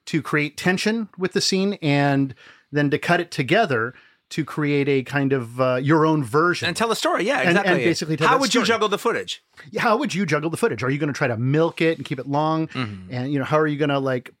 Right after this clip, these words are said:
Speaker 1: punctuate the footage? And, and so I cut mine and I brought it today. I actually have my can-, see, it's Roger Avery Art
Speaker 2: Yeah,
Speaker 1: Center
Speaker 2: uh-huh.
Speaker 1: project, just here on, uh,
Speaker 2: <laughs>
Speaker 1: film. It's a black and white
Speaker 2: Yeah, yeah,
Speaker 1: dupe.
Speaker 2: uh-huh. Yeah, uh-huh.
Speaker 1: And so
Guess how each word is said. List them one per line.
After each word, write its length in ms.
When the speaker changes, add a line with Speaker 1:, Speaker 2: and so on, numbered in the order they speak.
Speaker 1:
punctuate 580
the 60
footage? 600
And, 180
and 80
so 80
I 60
cut 180
mine 160
and 100
I 60
brought 240
it 100
today. 300
I 80
actually 380
have 220
my 160
can-, 240
see, 240
it's 120
Roger 380
Avery 280
Art 100
Speaker 2:
Yeah, 100
Speaker 1:
Center 380
Speaker 2:
uh-huh. 440
Speaker 1:
project, 600
just 200
here 380
on, 220
uh, 540
Speaker 2:
<laughs> 1200
Speaker 1:
film. 340
It's 100
a 60
black 320
and 120
white 160
Speaker 2:
Yeah, 180
yeah, 300
Speaker 1:
dupe. 120
Speaker 2:
uh-huh. 220
Yeah, 220
uh-huh. 180
Speaker 1:
And 180
so 400